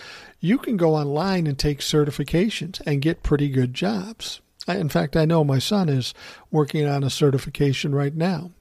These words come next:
hopefully to get him to the next step in his destiny, if you will, his pathway. Um,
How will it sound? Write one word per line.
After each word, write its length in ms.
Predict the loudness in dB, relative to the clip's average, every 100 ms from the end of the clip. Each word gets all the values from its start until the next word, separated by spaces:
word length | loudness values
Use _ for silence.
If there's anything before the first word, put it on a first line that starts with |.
| -4
hopefully 360 | -4 0 -2
to 100 | 0
get 160 | 0 0
him 120 | 0
to 100 | -2
the 100 | -2
next 280 | 0 0 -2
step 360 | 0 4 2 0 -16 -20 -10 -2
in 180 | 0
his 420 | 2 2 0 0 -6 -12 _ _ _ _ _ _ _ _ _ _ _
destiny, 560 | 6 6 4 -2 -2 -4
if 160 | -4
you 100 | -4
will, 280 | -4 -4 -6 -10 -6
his 360 | -2 -2 -6 -12 -20 2
pathway. 720 | 4 6 2 2 -2 -4 -6 -12 _ _ -20 -20 -20 -20 -6
Um, 340 | 0 0 0